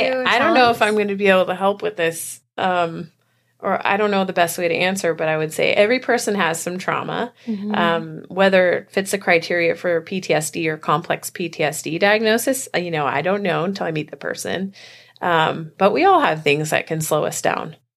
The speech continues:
Speaker 1: Yeah.
Speaker 2: Um, yeah.
Speaker 1: Something that slows you down.
Speaker 2: Yeah, it's something that kinda gets in the way. Or I
Speaker 1: Yeah.
Speaker 2: think of it like something that kinda gets in the way.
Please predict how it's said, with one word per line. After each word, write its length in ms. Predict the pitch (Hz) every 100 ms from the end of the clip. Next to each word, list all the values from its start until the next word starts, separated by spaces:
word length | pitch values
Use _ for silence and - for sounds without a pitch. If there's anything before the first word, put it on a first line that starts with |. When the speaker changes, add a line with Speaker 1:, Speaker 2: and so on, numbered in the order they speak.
| _
Speaker 1:
Yeah. 260 | 240 220 208
Speaker 2:
Um, 580 | - 156 147 156 160 156 _ _ _ _ _ _ _ _ _
yeah. 220 | 349 - - _ _ _
Speaker 1:
Something 320 | - 285 294
that 120 | 294 -
slows 280 | 320 285 294
you 60 |
down. 340 | 330 285 202 - _
Speaker 2:
Yeah, 240 | 403 466 330
it's 120 | -
something 380 | 254 247 233 220
that 140 | 185
kinda 220 | 208 196
gets 240 | 196 202 -
in 80 |
the 100 | 208
way. 380 | 202 226 190 156 _ -
Or 140 | 185 160 -
I 80 | 220
Speaker 1:
Yeah. 40 | 208
Speaker 2:
think 180 | 214
of 120 | 208 190
it 180 | 185
like 220 | - 202 -
something 280 | 208 202
that 140 | 196 -
kinda 220 | - 185
gets 240 | 175 175
in 80 | 185
the 100 | 180
way. 380 | 165 160 - 190